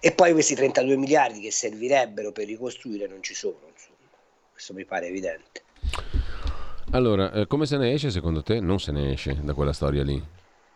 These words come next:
Speaker 1: Ma c'era un modo per uscirne, che è il solito modo liberale, che è quello che è stato pro-, propo-, proposto immediatamente, eh, e cioè la zona fiscale speciale, zero tasse,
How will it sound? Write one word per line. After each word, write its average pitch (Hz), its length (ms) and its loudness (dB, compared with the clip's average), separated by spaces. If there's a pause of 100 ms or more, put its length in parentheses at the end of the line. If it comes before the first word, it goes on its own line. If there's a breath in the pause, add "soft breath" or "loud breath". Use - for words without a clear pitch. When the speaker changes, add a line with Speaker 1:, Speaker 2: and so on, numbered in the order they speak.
(300)
Speaker 1:
Ma - 100 2
c'era - 440 4
un 135 120 0
modo 143 260 4
per 135 140 -12
uscirne, 113 560 -12
che 156 160 -6
è 151 40 -2
il 143 80 -8
solito 185 280 -2
modo 180 260 2
liberale, 135 680 2
che 139 140 -8
è 131 60 -6
quello 156 220 -6
che 139 120 -4
è 135 40 -4
stato 147 240 -12
pro-, 135 200 -4 (120)
propo-, 139 400 -12
proposto 156 420 -4
immediatamente, 139 1200 2 (600 soft breath)
eh, 101 1080 -2
e - 120 2
cioè 196 400 8
la 135 160 2
zona 170 280 6
fiscale 147 440 0
speciale, 208 680 -2
zero 180 300 4
tasse, 190 680 -2